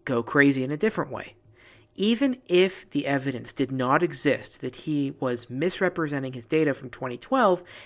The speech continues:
and we just went by the traces that he's presenting now, it bolsters my hypothesis that his watch is further breaking down over time. Richard likes to portray himself as a scientist. He clearly doesn't know, or at least portrays the opposite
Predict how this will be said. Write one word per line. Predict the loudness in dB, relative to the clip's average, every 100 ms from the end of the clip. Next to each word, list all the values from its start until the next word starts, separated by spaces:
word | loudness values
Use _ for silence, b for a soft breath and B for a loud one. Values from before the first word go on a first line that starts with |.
| B _
and | 0 2 0
we | -6 -10 -6
just | 2 4 4 2 -8 -6
went | -4 -4 -2
by | 0 0
the | -2
traces | -4 0 0 -2 -8
that | -6
he's | -8
presenting | -4 -2 -2 -6 -6 -2
now, | 0 0 -2 B B B
it | -4 0
bolsters | 4 4 4 -2 -2
my | -2 -2
hypothesis | -4 0 0 0 -4 -6 -6
that | -8
his | -8 -12 -10
watch | -2 2 2 0 -8 -6
is | -6 -6
further | -12 -4 2 2 2
breaking | 0 0 0 -4
down | -8 -8
over | -8 -12 -8
time. | -4 -4 -4 -14 B B B B 2
Richard | 4 4 2
likes | 4 2 -2
to | -2 -2
portray | 0 -2 -2 2 2
himself | 2 -2 -6 -8 -6
as | -6 -4
a |
scientist. | 0 0 0 -2 -10 -12 B B B
He | -4 -2
clearly | 0 2 4 4 0
doesn't | 0 0 0 -2 -6
know, | -10 -10 -18 _
or | 4 4
at | 6
least | 2 0 -8
portrays | -2 -2 -2 2 4 4 2
the | 0 2
opposite | 2 0 -6 -8 -10